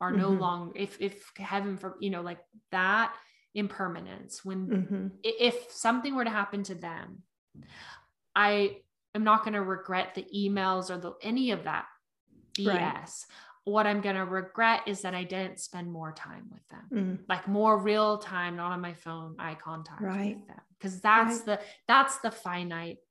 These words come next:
Speaker 1: resource.
Speaker 2: Right. Exactly. And I think about that in this whole really conversation we're circling around is, like, how, like, do we, and I think we know, like, you know, why yoga,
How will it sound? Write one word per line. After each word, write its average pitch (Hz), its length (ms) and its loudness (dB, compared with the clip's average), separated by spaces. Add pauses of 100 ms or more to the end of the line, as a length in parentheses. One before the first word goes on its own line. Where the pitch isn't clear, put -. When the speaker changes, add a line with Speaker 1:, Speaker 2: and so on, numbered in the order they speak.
Speaker 1:
resource. - 800 -10 (540)
Speaker 2:
Right. 185 180 -6 (560)
Exactly. 190 640 0 (320)
And 202 120 10
I 214 100 12
think 233 240 10
about 202 260 6
that 185 200 4
in 190 60 2
this 185 180 -2
whole 196 460 6 (840)
really 226 320 12
conversation 202 960 6
we're 170 140 0
circling 214 560 4
around 160 380 -2
is, 160 160 -4
like, 175 200 0
how, 202 1000 6 (100)
like, 180 340 0
do 208 300 10
we, 185 420 8
and 175 120 4
I 165 100 6
think 214 260 4
we 220 160 10
know, 175 520 8
like, 165 200 2 (120)
you 190 100 2
know, 160 140 4
why 170 460 8
yoga, 175 640 6